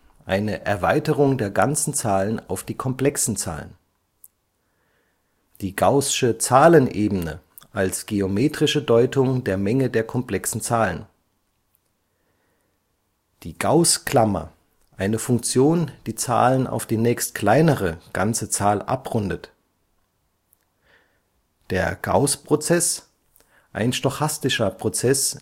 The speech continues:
deren endlichdimensionale Verteilungen Normalverteilungen sind. Das Lemma von Gauß, ein Schritt in einem seiner Beweise des quadratischen Reziprozitätsgesetzes.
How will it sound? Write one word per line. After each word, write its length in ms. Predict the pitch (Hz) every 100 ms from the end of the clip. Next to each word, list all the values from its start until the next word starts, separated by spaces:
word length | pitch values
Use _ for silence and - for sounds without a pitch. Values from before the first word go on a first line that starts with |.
| _
deren 400 | - 104 104 104 -
endlichdimensionale 1300 | 139 180 147 139 - 127 117 113 110 107 101 117
Verteilungen 720 | 113 107 107 101 113 117 113 113 -
Normalverteilungen 1200 | 98 95 107 123 139 135 92 101 87 87 82 80
sind. 340 | 80 80 73 _ _ _ _ _ _ _ _ _ _ _ _ _ _ _ _ _ _ _ _ -
Das 240 | 87 -
Lemma 480 | 95 107 165 139 101
von 360 | - 117 101
Gauß, 580 | - 87 117 156 - - _ _ _ _ _ _ _ -
ein 180 | 104
Schritt 560 | 107 - 107 156 160 -
in 160 | - 117
einem 360 | - 107 147 131
seiner 240 | 120 117
Beweise 540 | 104 90 90 117 127
des 260 | 117 117 -
quadratischen 800 | - 101 87 95 107 - - 110
Reziprozitätsgesetzes. 2000 | - 117 95 113 135 139 - 117 - 117 - 135 131 - - 95 90 - - - -